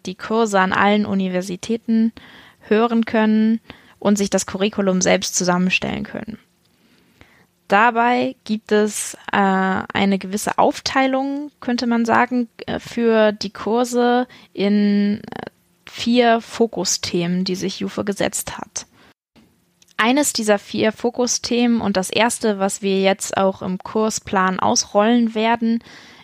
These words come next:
ist das Fokusthema der europäischen Identität und der Verantwortung in einer globalen Welt.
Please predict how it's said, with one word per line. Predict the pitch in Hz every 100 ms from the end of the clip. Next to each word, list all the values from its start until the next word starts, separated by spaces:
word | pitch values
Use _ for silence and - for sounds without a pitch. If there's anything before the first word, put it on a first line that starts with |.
| _
ist | 220 - 190
das | -
Fokusthema | - 226 - 208 - - 208 202 196 190 190 202 - - _ _ _ -
der | 190 185 -
europäischen | 185 185 - 233 233 214 -
Identität | 202 190 190 190 185 220 240 262 - - - - - _ _ _ _
und | 208 208 208 190
der | 185
Verantwortung | - - 226 233 196 202 - 202
in | 190 185
einer | 180 180
globalen | 185 180 175 175 180 175
Welt. | 165 180 -